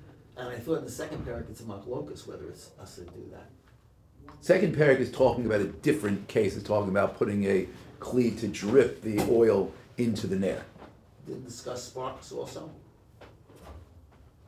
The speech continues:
Speaker 2: Second parak is talking about the dripping of the, of the oil and the possibility of,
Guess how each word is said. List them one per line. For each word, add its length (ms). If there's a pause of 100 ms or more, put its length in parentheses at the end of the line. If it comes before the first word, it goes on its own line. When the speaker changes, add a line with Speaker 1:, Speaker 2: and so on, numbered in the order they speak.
(520)
Speaker 2:
Second 260
parak 220
is 140
talking 260
about 140
the 80
dripping 300
of 60
the, 160
of 140
the 260
oil 460 (280)
and 120
the 40
possibility 800
of, 320